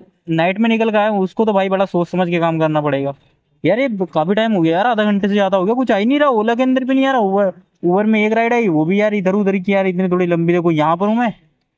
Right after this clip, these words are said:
जंगपुरा, ये civil line, ये यहाँ की ride आ रही थी, यहाँ की, ये देख रहे हो, ये ना civil line, स्यों ऐसे करके। भाई कौन जा रहा है यार इधर,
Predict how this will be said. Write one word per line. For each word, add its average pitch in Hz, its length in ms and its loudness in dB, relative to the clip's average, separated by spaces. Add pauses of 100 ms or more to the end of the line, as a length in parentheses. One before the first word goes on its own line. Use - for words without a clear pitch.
(200)
जंगपुरा, 180 440 0
ये 185 180 0
civil 185 300 0
line, 175 200 0
ये 190 160 0
यहाँ 170 240 0
की 175 100 0
ride 170 180 0
आ 147 40 2
रही 139 140 -2
थी, 139 100 -2
यहाँ 135 180 -2
की, 131 80 -8
ये 135 240 -14
देख 156 140 -2
रहे 175 100 -2
हो, 147 300 -12
ये 151 140 -2
ना 202 160 0
civil 165 280 -4
line, 151 220 -2 (680)
स्यों 147 400 -2
ऐसे 151 180 0
करके। 135 280 -4
भाई 202 160 -6
कौन 214 260 -2
जा 226 120 2
रहा 208 100 2
है 196 60 2
यार 247 140 0
इधर, 254 200 0